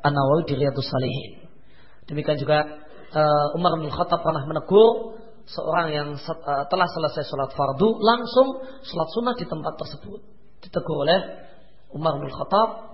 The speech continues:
ya. Kemudian teguran Um-, Umar bin Khattab ini disetujui oleh Nabi Sallallahu Alaihi Wasallam. Nabi mengatakan pada Umar, "Kamu benar. Apa yang dilakukan Umar adalah benar." Dan riwayat ini adalah,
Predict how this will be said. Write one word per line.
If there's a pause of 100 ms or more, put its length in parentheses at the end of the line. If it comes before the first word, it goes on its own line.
(200)
ya. (800)
Kemudian (400)
teguran
Um-, (320)
Umar (100)
bin
Khattab
ini
disetujui
oleh
Nabi
Sallallahu
Alaihi
Wasallam. (680)
Nabi
mengatakan
pada
Umar, (260)
"Kamu
benar. (800)
Apa
yang
dilakukan
Umar
adalah
benar." (380)
Dan
riwayat
ini
adalah,